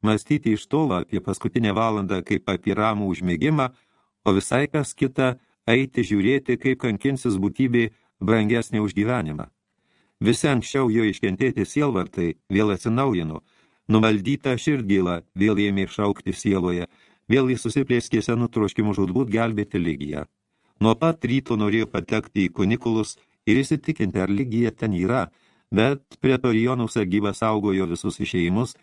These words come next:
įsakymai buvo tokie griežti, kad kariai netgi pažįstami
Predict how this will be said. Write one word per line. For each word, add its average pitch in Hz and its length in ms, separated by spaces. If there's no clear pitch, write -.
įsakymai 98 500
buvo 85 220
tokie 98 400
griežti, 131 540
kad 120 160
kariai 120 320
netgi 113 320
pažįstami 120 720